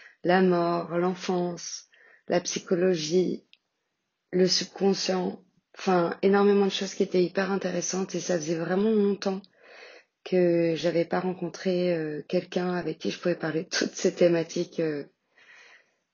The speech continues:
de façon aussi libre et de façon aussi naturelle. Et, euh, et cette personne me disait, et je pense, euh, qu'elle a raison,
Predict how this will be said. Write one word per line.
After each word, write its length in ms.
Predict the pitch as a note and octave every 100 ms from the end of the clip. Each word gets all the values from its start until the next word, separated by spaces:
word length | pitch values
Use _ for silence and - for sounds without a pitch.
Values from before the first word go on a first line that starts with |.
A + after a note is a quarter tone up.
| _ _ _ _ _ _ _ _ _ _ _ _
de 180 | E3+ F#3
façon 420 | F3+ E3+ F#3 F#3
aussi 320 | F3 - E3+
libre 380 | D#3 F#3 F#3 F3+
et 100 | E3
de 120 | D#3
façon 300 | - E3 E3+
aussi 180 | D#3+ -
naturelle. 720 | F#3+ F3 - E3+ E3+ E3 - _ _
Et, 200 | E3 D#3+
euh, 360 | D#3 D3+ D#3 D3+ - _ _ _ _ - - - _ _ -
et 80 | E3
cette 220 | E3+ E3+
personne 340 | E3+ - G#3
me 120 | G3+ F#3+
disait, 580 | E3 D#3+ G#3 G#3+ - _ _ _
et 100 | F3
je 120 | D3+
pense, 400 | E3 F#3 F#3+ -
euh, 240 | E3+ D#3+ D#3+
qu'elle 240 | F3+ E3
a 80 | E3
raison, 400 | E3+ E3+ G3+